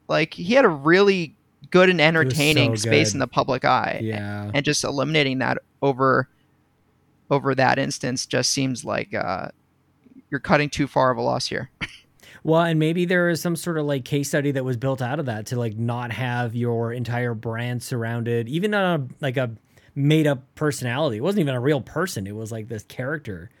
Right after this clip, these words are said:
Speaker 2: that
Speaker 1: Right,
Speaker 2: they made
Speaker 1: yeah.
Speaker 2: up, and still that managed to get, like, screwed up. 'Cause, like, you really don't see personality at all in games, I don't think. You have, maybe sometimes, like, a developer will flip off Jeff Keighley in the camera in the Oscars, and, like, that may be
Speaker 1: <laughs>
Speaker 2: as,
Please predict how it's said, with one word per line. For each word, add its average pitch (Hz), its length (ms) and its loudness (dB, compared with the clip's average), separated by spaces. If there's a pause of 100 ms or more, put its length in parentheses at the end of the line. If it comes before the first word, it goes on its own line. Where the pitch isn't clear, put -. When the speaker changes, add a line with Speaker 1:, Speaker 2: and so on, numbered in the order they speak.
(240)
Speaker 2:
that 131 80 -6
Speaker 1:
Right, 135 160 4
Speaker 2:
they 117 40 0
made 123 60 2
Speaker 1:
yeah. 117 80 4
Speaker 2:
up, 113 100 -2
and 135 160 0
still 175 300 4
that 131 160 0
managed 123 300 -4
to - 40 -18
get, 123 140 -4
like, 117 100 -4
screwed 123 260 -4
up. 123 120 -4
'Cause, 160 120 -2
like, 185 140 2
you 202 120 -4
really 220 180 0
don't 226 180 -2
see 214 440 -4 (520)
personality 202 720 2
at 196 60 2
all 196 340 0
in 135 180 0
games, 110 540 -6
I 147 80 4
don't 139 180 0
think. 98 340 -10 (300)
You 165 180 2
have, 180 160 4
maybe 214 480 4
sometimes, 202 440 -2
like, 175 100 -2
a 165 40 -2
developer 160 380 -2
will 165 140 0
flip 160 240 -4
off 160 220 -4
Jeff 156 180 -2
Keighley 160 340 0
in 156 60 0
the 135 80 -4
camera 147 340 -2
in 139 60 0
the 127 60 -4
Oscars, 196 560 -4
and, 175 100 0
like, 131 140 -4
that 143 160 -6
may 160 180 -2
be 165 200 -2
Speaker 1:
<laughs> - 20 0
Speaker 2:
as, 131 260 -4